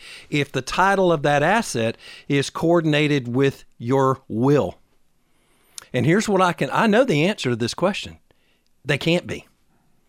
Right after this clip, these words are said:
So if you check title, you're gonna find out that title of your assets and your will are not coordinated together.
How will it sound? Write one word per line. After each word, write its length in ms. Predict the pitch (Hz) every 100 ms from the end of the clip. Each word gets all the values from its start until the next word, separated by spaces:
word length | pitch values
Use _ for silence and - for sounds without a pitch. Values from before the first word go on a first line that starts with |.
| _ _ _ - -
So 200 | - 165
if 140 | 151
you 140 | 202 294
check 340 | - 220 190
title, 420 | 190 240 233 151
you're 160 | 143 254
gonna 240 | 233 170
find 380 | 147 156 147 147
out 320 | 185 143 135 - - -
that 260 | - 143 -
title 440 | - 190 220 220
of 140 | 196 151
your 200 | 151 143
assets 580 | 190 208 - 123 117 -
and 220 | 139 135
your 180 | 127 127
will 380 | 117 180 233 175
are 100 | 135
not 280 | 131 156 -
coordinated 600 | - 156 156 147 139 135
together. 580 | 131 120 180 196 127